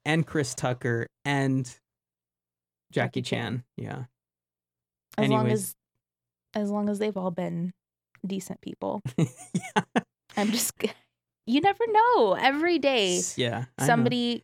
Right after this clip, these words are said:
Speaker 2: comes out as having done something terrible.
Speaker 1: Yeah. Mm-hmm.
Speaker 2: So,
Speaker 1: Yeah,
Speaker 2: let
Speaker 1: there's
Speaker 2: that
Speaker 1: a
Speaker 2: be a
Speaker 1: lot.
Speaker 2: lesson to all of you to just keep doing the right <laughs> thing.
Speaker 1: Yeah, and if you have to say it, talk to the hand, 'cause the face don't understand. That's,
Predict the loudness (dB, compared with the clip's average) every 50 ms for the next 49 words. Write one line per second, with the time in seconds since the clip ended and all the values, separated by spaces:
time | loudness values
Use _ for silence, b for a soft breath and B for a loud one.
0 | _ -6 -2 -2 0 0 2 4 4 4 4 4 2 2 0 0 0 0 0 0
1 | 0 0 -2 -2 -2 -2 -4 -4 -2 -4 -4 -4 -4 -4 -6 -6 -6 -6 -6 -6
2 | -6 -6 -6 -6 -6 -6 -4 -2 -2 0 0 0 0 0 -2 -4 _ _ _ _
3 | _ _ _ _ _ _ _ _ -4 -2 0 0 2 2 2 2 0 -4 _ _
4 | _ _ _ _ _ _ -8 -6 -4 -2 0 0 0 2 0 0 0 0 2 2
5 | 2 2 0 0 -4 -2 0 0 0 0 0 -2 -6 -6 -4 -4 -4 -4 -4 -6
6 | -8 -8 -6 _ -2 -2 -2 0 0 0 0 0 0 0 -2 -4 -4 -6 -10 -10
7 | -10 -8 -4 0 0 2 2 2 0 0 0 2 4 4 4 4 2 0 -6 _
8 | _ _ 2 2 2 2 0 -6 -8 -4 -2 0 2 4 4 2 2 0 -2 -2
9 | 0 0 0 0 2 2 2 0 0 -2 _ _ _ _ -4 -2 -2 -2 0 -2
10 | 0 0 0 2 2 2 2 2 2 2 0 0 0 -2 0 0 -2 0 0 0
11 | 2 2 4 4 2 2 0 -2 -2 -4 -2 -2 -4 -6 -8 -12 _ _ _ _
12 | _ _ _ _ _ _ _ _ _ -8 -2 -2 -2 -2 -2 -6 -10 -8 -6 -6
13 | -8 -8 -10 -12